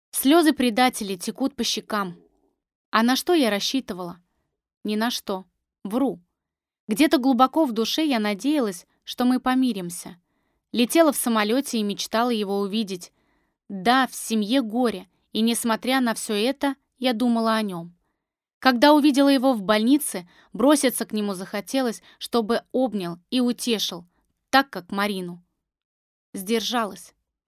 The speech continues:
А когда он сказал, что сам отвезёт домой, я невольно размечталась, что всё изменилось. А нет, не изменилось. Он всё так же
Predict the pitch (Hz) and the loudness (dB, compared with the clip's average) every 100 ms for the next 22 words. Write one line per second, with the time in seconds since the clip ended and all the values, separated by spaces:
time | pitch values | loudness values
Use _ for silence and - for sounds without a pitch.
0 | _ - - - 214 254 240 302 294 - | _ -20 -10 -6 -2 0 6 6 6 4
1 | 254 240 285 277 - 214 254 262 233 220 | -2 2 0 0 -4 -2 0 0 0 -2
2 | 214 240 202 220 240 285 285 - - 226 | -2 -4 0 0 4 2 0 -14 -4 0
3 | 226 214 262 254 220 208 226 214 - 269 | 2 2 2 2 0 -2 -4 -4 -4 0
4 | 285 226 - _ _ _ - 262 247 262 | 0 0 -6 _ _ _ -4 -4 -2 -2
5 | 254 226 247 233 185 175 175 - _ _ | -2 0 0 0 -4 -10 -16 -20 _ _
6 | _ _ _ _ _ - 226 233 247 - | _ _ _ _ _ -8 -4 -2 -4 -8
7 | _ _ 196 202 190 202 202 220 202 190 | _ _ -8 -6 -6 -8 -6 -6 -8 -14
8 | _ _ _ _ _ _ _ _ _ _ | _ _ _ _ _ _ _ _ _ _
9 | - 254 277 - 294 294 285 294 208 185 | -2 4 4 4 -2 2 2 2 -2 -8